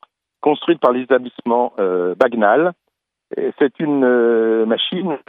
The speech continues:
Alice, qui avait été construite par la Grande-Bretagne au titre de l'effort de guerre. Elle était prévue pour ravitailler,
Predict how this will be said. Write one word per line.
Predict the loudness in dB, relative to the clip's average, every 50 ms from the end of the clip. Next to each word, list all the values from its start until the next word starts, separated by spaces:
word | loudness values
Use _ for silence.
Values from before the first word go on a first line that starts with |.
| -6 -2 0
Alice, | 0 0 0 -4 -8 -10 _ _ _ _
qui | 2 2
avait | 2 2 0
été | -2 -2 -2
construite | 0 -2 -2 -4 _ -4 -4 -4 -4 _ _ _
par | -2 0 0 0
la | -2 -4
Grande-Bretagne | -4 -4 -2 0 0 0 2 2 0 0 0 -2
au | -6 -8
titre | _ -10 -8 -6 -4 -2
de | 0 0
l'effort | 0 -2 0 0 0 0 0
de | 0 -2
guerre. | 0 2 2 2 2 2 0 -4 -6 _ _ _ _ _ _ _ -2
Elle | 0 0
était | 0 0 0 0 0
prévue | 2 0 0 2 0 -2 -2
pour | -2 0 2 2
ravitailler, | 2 0 0 -2 -2 0 0 0 0 0 0 0 0 -2 -2